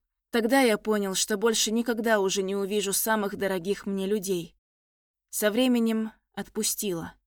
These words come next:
А сейчас, несмотря на внутреннюю боль, я готов был перевернуть этот чертов Дагестан, лишь бы спасти Олесю. Хотя и терзал себя бесполезными теперь обвинениями, что оставил одну,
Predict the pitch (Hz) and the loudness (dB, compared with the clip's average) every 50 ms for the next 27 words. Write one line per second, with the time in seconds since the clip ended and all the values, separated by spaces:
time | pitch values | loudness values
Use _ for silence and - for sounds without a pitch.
0 | _ _ _ _ _ _ _ _ _ _ _ _ _ _ _ - 196 196 - 226 | _ _ _ _ _ _ _ _ _ _ _ _ _ _ _ -4 -2 0 0 2
1 | 208 - - 247 247 240 - - - 196 196 - - 214 208 208 - 240 233 226 | 2 2 4 4 4 4 2 0 0 0 0 0 2 2 0 2 2 2 2 2
2 | 226 220 208 220 247 262 233 254 247 233 240 240 247 247 254 220 202 226 226 208 | 2 2 2 2 2 2 2 2 0 2 2 4 4 2 2 0 2 2 4 4
3 | 180 170 165 170 202 190 202 214 208 - - 247 226 214 185 175 202 196 196 - | 4 2 2 0 0 2 2 0 0 2 4 4 4 4 4 6 4 6 6 4
4 | 208 214 214 196 226 226 233 254 254 254 - - - 208 - 208 196 - - - | 2 2 4 4 4 4 4 4 2 2 0 0 -2 -2 -2 -4 -2 -2 0 2
5 | - 226 208 - - 196 185 202 208 190 233 226 - - - 220 196 180 170 - | 2 2 2 2 0 -2 0 0 0 2 2 0 0 2 2 2 0 0 -2 -6
6 | - - - - _ - 196 214 226 233 202 196 214 214 - - 233 226 - - | -12 -20 -20 -20 _ -4 2 4 4 4 4 4 2 2 2 2 2 2 2 2
7 | - 254 226 196 185 180 180 175 160 - - - 156 180 - _ _ _ _ _ | 2 2 2 2 2 0 0 0 0 -2 -2 -4 -6 -8 -14 _ _ _ _ _
8 | _ _ _ _ _ _ _ _ _ - - 233 - 277 277 277 269 - 277 262 | _ _ _ _ _ _ _ _ _ 0 2 4 4 6 4 4 4 4 4 4
9 | 240 262 269 262 233 - - 220 185 208 190 208 - - - 220 226 226 214 196 | 4 6 6 6 6 4 2 4 4 4 4 4 2 2 2 4 4 4 4 2
10 | 202 208 196 196 185 - 208 - 208 196 202 190 185 185 208 208 214 220 208 196 | 2 0 -2 -2 -2 -2 0 2 2 2 2 0 -2 -2 0 0 2 2 2 2
11 | 196 196 196 190 185 190 190 185 - - 214 202 202 - - - 240 233 226 233 | 0 -2 -2 -2 -2 -2 -2 -2 0 0 2 2 2 2 0 0 0 0 2 2
12 | 226 233 240 240 202 247 247 226 196 180 175 | 2 2 2 2 2 2 2 2 2 0 -4